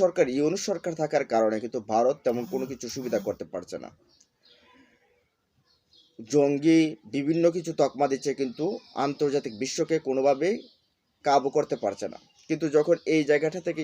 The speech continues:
ইউনূস সাহেব সরে যাবেন, কিছু সংস্কার ছাড়াই ছ-, সরে যাবেন, তখন এইগুলোকে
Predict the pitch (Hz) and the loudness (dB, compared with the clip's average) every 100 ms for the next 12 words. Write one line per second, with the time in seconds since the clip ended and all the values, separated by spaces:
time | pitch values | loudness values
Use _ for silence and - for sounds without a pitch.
0 | - 131 135 156 - 156 - 139 131 131 | -4 -2 -2 -2 0 -2 0 -2 0 0
1 | 127 214 - - - - _ 139 135 147 | 0 -4 -8 -20 -20 -20 _ -10 -8 -6
2 | 151 156 - 151 139 143 143 135 - 131 | -2 -4 0 0 2 4 4 2 0 2
3 | 127 131 131 127 127 185 - _ _ - | 2 2 0 2 0 0 -6 _ _ -8
4 | 127 147 - 143 151 147 190 196 190 180 | -4 -4 -2 0 0 0 2 0 2 0